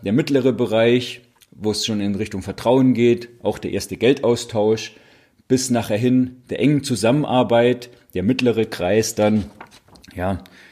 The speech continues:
wo es dann auch was kostet, wo es dann auch natürlich was bringt. Und die Frage ist ja nicht immer nur,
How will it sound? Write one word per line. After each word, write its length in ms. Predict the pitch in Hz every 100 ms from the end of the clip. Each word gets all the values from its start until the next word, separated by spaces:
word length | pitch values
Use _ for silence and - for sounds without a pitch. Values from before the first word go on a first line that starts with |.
| - _ -
wo 80 |
es 80 | 117
dann 100 | 123
auch 140 | 104 104
was 160 | 98
kostet, 400 | - 127 - -
wo 80 | 110
es 80 | 110
dann 120 | 110
auch 160 | 101 110
natürlich 400 | 98 110 104 98
was 180 | 95
bringt. 280 | - 120 127
Und 100 | 98
die 80 | 95
Frage 260 | - 92 101
ist 80 |
ja 60 | 104
nicht 140 | 98
immer 160 | 98 101
nur, 260 | 101 101